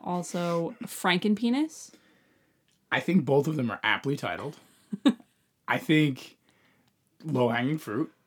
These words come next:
Speaker 2: right? And I think the only, the only one that's better was just, uh, you know, the only title that's better is One Night in China, which is just
Speaker 1: Well.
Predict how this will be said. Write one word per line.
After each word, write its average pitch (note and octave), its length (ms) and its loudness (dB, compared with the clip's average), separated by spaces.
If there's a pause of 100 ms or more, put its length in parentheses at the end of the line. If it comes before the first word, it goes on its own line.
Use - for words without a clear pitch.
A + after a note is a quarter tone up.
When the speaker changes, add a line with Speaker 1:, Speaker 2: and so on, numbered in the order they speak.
(360)
Speaker 2:
right? G#2 320 -4 (2000)
And A2 560 -4
I G2+ 140 0
think B2+ 480 -6 (420)
the C#3+ 160 0
only, D#3 420 4 (600)
the D#3+ 240 6
only G3+ 200 8
one F3 200 8
that's D3 180 2
better C3 420 0
was A2 360 -4
just, - 340 -6
uh, F2+ 460 -4
you B2+ 120 -6
know, A2+ 80 -6
the C#3 100 4
only E3+ 120 6
title D#3 220 4
that's A2 100 -4
better G#2 320 -2
is F#2+ 100 -8
One G#2 200 -4
Night G2 140 -4
in E2+ 60 -8
China, G#2 380 -4 (220)
which F#2+ 260 -10
is F2 140 -10
just - 580 -10 (640)
Speaker 1:
Well. - 200 -8